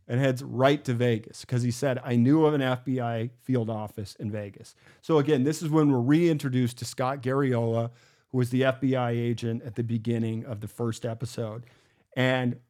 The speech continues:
Strawberry is a cooperating witness, and he says, "Though this story's crazy, we hear shit like this all the time. We gotta take it seriously." So Strawberry goes undercover for the F B I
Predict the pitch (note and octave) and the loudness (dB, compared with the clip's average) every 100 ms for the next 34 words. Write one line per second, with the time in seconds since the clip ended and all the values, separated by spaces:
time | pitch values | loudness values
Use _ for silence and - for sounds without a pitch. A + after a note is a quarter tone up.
0 | - - D#3 D#3 B2+ A#2+ A#2 B2+ - _ | -6 2 4 6 4 2 0 -2 -6 _
1 | _ _ _ _ C#3 B2+ B2+ C#3 B2+ C#3 | _ _ _ _ 0 0 2 2 2 2
2 | C#3+ B2+ A#2+ A#2+ C3 C#3 A2 A2 - - | 2 2 2 2 0 -2 -4 -6 -10 -18
3 | _ _ _ - A#2+ A#2 B2 A#2+ B2+ A#2+ | _ _ _ 0 2 4 2 2 2 2
4 | A#2 _ - C3+ - B2+ C3 C#3+ B2+ - | 0 _ -20 -20 -14 -2 2 2 0 0
5 | D#3 D3+ - F#3+ G3 F3 C#3+ C3 C3 A#2 | 2 2 0 0 0 2 0 0 -2 0
6 | C#3+ C3+ - D#3 D3+ C#3+ C3+ C#3+ - D3 | 0 -2 -4 -6 -2 -4 -2 -4 -4 -6
7 | C#3 B2+ C#3+ C#3 C3 B2 A#2+ A#2 A#2 A2 | -4 -4 -4 -2 -2 -2 -4 -4 -6 -8
8 | A2+ - A2 G#2+ G#2+ A2+ A#2 _ _ _ | -8 -8 -8 -8 -12 -16 -18 _ _ _
9 | _ - - D3 C#3+ - _ _ _ _ | _ -8 2 4 4 -2 _ _ _ _
10 | _ _ - - F#3+ G#3 F3 D3+ C3 B2+ | _ _ -8 2 4 6 4 4 2 4
11 | D3 C#3+ C#3+ D3+ F3 B2 E3 E3+ C3+ B2 | 4 2 2 0 2 0 2 2 2 0
12 | C#3+ B2 B2+ C3+ C3 C3 A#2+ C3 C#3+ E3+ | 2 4 4 4 4 2 4 4 2 -2